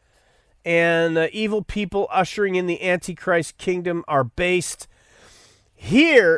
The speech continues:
in America and not there in Russia." Wow. Okay. Now, I would agree that the,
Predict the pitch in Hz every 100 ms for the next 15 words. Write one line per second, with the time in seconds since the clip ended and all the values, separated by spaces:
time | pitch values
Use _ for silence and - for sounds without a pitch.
0 | - 180 170 190 262 208 175 175 165 160
1 | 165 190 196 143 180 180 151 156 147 151
2 | 143 - 95 - 90 117 165 131 78 82
3 | 180 - 151 135 180 165 170 226 285 269
4 | 208 294 311 269 233 226 202 196 185